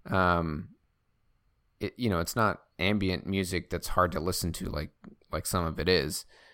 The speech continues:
You know, it's, it's all really pretty tones, um, and textures, but this is the only album of his that has these really cool electronic beats, uh, in it, which I really like.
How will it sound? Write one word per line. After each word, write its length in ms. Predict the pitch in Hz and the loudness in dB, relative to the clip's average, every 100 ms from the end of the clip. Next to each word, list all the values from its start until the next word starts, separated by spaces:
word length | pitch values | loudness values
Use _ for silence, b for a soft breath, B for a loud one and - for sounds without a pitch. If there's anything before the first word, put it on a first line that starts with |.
| b - | b -6
You 120 | 95 | 0
know, 120 | 85 | 2
it's, 200 | 85 - | 0 -2
it's 260 | - 98 - | -6 -2 4
all 180 | 123 117 | 6 6
really 300 | 104 95 90 | 4 2 2
pretty 320 | - 95 90 | 2 2 2
tones, 800 | - 92 95 90 85 80 - - _ _ - | 2 2 2 0 -2 -2 -6 -12 _ _ -8
um, 440 | - 80 78 78 - | -2 0 0 -2 -4
and 140 | 87 | -4
textures, 520 | - 104 - 87 85 | 0 0 0 -4 -4
but 440 | - 90 85 - b b b b _ _ _ _ | 0 2 2 -4 b b b b _ _ _ _
this 220 | 143 143 | 2 4
is 100 | 151 | 4
the 140 | 143 139 | 6 8
only 200 | 127 120 | 10 10
album 300 | 117 117 110 | 8 8 4
of 140 | 98 | 8
his 340 | 110 98 90 - | 8 8 4 0
that 300 | 85 - _ _ _ _ - | 0 0 _ _ _ _ -2
has 400 | 101 90 85 - | 4 6 4 -2
these 220 | 87 95 | -4 0
really 200 | 101 95 | 0 0
cool 380 | - 90 85 71 | 0 0 0 0
electronic 560 | 80 - 85 78 - | -2 2 0 0 -2
beats, 500 | - 69 - - - 180 - - | -4 -4 -6 -6 -8 -14 -12 -4
uh, 280 | 65 60 175 - | -2 -2 -6 -6
in 160 | 80 | -6
it, 240 | 65 58 - - - - - | -4 -6 -10 -18 -20 -16 -10
which 180 | - | 2
I 60 | 98 | 4
really 260 | 87 60 52 | 4 0 -4
like. 360 | 50 - - | -4 -6 -12